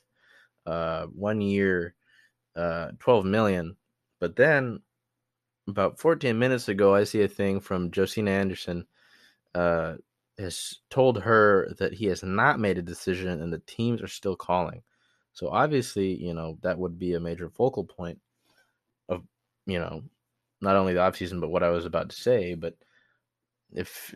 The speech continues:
uh, the whole, I'll just get into my segment on him. Uh, you know, it was reported earlier in the week that he could make a potential, uh, signing decision, uh, soon,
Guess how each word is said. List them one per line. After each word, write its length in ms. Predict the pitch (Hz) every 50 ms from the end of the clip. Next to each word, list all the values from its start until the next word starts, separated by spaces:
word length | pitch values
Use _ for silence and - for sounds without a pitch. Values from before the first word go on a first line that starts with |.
| -
uh, 440 | 92 98 92 90 87 85 85 82 82 - - _ _ _ _ _ _ _ - - _ _
the 140 | 120 110 101
whole, 540 | 95 - 156 170 165 156 156 147 - - - _ - - - - _ _ _ _ _ _ _ _ _ _ _ _ _
I'll 80 | - 190
just 180 | 226 - - -
get 120 | 104 98
into 200 | 101 101 95 92
my 140 | 90 87 87
segment 440 | - - - 101 95 90 90 87 85
on 140 | 85 82
him. 440 | 76 - 95 92 90 90 87 85 - _ _ _ _ _ _ - - - - - _ _ _ _
Uh, 460 | 98 98 98 95 92 92 90 87 87 - - _ _ _ _ 95
you 100 | 95 92
know, 260 | 92 92 92 90 - -
it 80 | 101
was 340 | 98 98 98 95 - - -
reported 400 | 101 101 - 135 139 143 143 120
earlier 160 | 107 113 123
in 60 | 120
the 100 | 117 107
week 160 | 101 104 104 98
that 100 | 101 98
he 80 | 95
could 140 | - 104 98
make 180 | 98 95 92 -
a 40 |
potential, 480 | 85 - - 104 104 98 - 98 90 82 80 -
uh, 340 | - 90 87 87 87 82 76 69 -
signing 340 | - - 104 107 104 95 92
decision, 540 | 90 - - - 92 85 - 95 90 90 - _ _ _ _ _ _ _ _ _ _ _ - -
uh, 500 | - 90 87 87 87 85 85 85 82 85 80 - _ _ _ _ _ _ _ _ _ _ _ _ _ _ _
soon, 540 | - - - 120 110 98 92 92 101 104